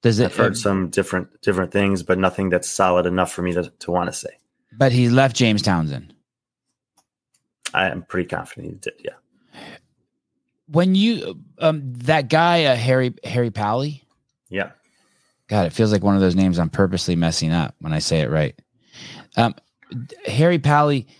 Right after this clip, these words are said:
Speaker 1: when Quant, Katrin, and Amanda Barnhart all go up to H W P O, it's pretty obvious why they're going there, right?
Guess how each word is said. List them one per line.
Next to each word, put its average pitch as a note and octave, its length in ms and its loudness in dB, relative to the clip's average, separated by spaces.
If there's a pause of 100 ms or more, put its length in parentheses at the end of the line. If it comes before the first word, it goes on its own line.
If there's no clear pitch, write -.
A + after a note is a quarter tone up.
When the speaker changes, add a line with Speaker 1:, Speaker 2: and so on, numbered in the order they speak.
(2000)
Speaker 1:
when C#3+ 320 2
Quant, D#3 760 -2 (320)
Katrin, C3+ 680 0 (220)
and A#2+ 160 -2
Amanda A#2+ 340 2
Barnhart A2+ 720 2
all A2 240 2
go G#2+ 560 0 (1160)
up A2+ 160 -4
to - 260 -4
H A#2 280 -2
W G#2+ 340 0
P G#2 260 0
O, G#2+ 280 4 (440)
it's A2 160 -14
pretty D#3+ 300 2
obvious A2 440 2
why F2 140 0
they're E2 140 -4
going F#2+ 320 0
there, D2 160 -4
right? F2 300 -2